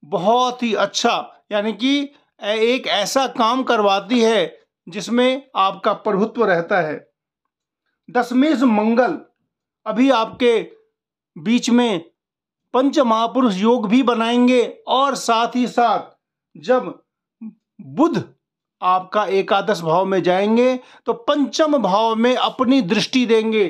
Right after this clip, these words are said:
स्वदृष्टि देंगे, उससे भी काफ़ी अधिक आपको फायदा होने वाला है। मित्रों, इस तरीके से आपका जो कारक ग्रह है शुक्र और शनि और बुध, ये तीनों ही दिसंबर तक, पूरे दिसंबर तक काफ़ी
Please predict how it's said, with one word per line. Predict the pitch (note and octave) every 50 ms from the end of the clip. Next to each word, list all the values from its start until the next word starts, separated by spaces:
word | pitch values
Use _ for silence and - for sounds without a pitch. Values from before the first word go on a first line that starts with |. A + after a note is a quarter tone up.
| - - _ _ _
स्वदृष्टि | _ - A#3+ A#3+ A#3+ - A3+ G#3+ - - B3 B3
देंगे, | A3 A3 G#3 G#3 G#3 G3+ F#3+ E3 - - _ _ _ _ -
उससे | B3 - - - D4+ C#4+
भी | A3+ B3+ B3
काफ़ी | A#3 A#3 G#3+ G#3 G#3 A3 A#3 A#3 A#3 A3
अधिक | - F#3+ G3+ E3+ A#3+ D4 - - - _ _ G#3
आपको | F#3 F#3 F3+ E3+ - - A#3+
फायदा | A#3+ - F#3 F3+ F3+ F3 A3
होने | A3 E3+ E3+ F3+ F3+ F3+ F#3
वाला | E3 D3+ C#3+ C#3+ D3 D3
है। | C#3 C3+ C#3+ - - _ _ _ _ _ _ _ _ -
मित्रों, | C4 - E4 D#4+ D#4
इस | D4 A3+ -
तरीके | - C4 C4 B3 G#3+ B3+ C4 B3
से | F#3+ B3 C4 C4+
आपका | B3+ A3+ A3+ A3+ A3+ - B3+ B3
जो | B3 B3+ B3 - -
कारक | A#3+ G#3+ G3+ G#3+ A3+ B3+ B3 B3+
ग्रह | G3+ F#3 A3+ A#3+ A#3+ A3+
है | A#3 B3+ B3
शुक्र | - - - C#4 A3+ - D4+ C4
और | - F3+ A3 A#3+ B3 A3
शनि | - - A#3+ A#3+ B3 C4 C4
और | B3+ A#3 A3 G#3
बुध, | G3 B3+ C4 F3+ D#3+ E3 - - - - _ B3
ये | C#4+ F4 E4+ E4+ -
तीनों | - C4 B3+ C4+ C4+ D4 D4+ D4+ C4
ही | C4+ C#4 B3+ F#3 - - - _ _ _ _ _
दिसंबर | - D#3 G#3+ G3+ - B3+ B3 A#3+ A#3+ A3 C4+ C4
तक, | A#3+ B3 C#4 C4 B3 D#3+ - - -
पूरे | B3 B3 B3 C#4 C#4
दिसंबर | G#3+ G3 G3+ - A#3+ A#3 A3+ A3+ A3+ A#3+ A#3+ A#3+
तक | - - F3+ F3+ - -
काफ़ी | A#3 G#3 G#3 G#3 - B3+ C4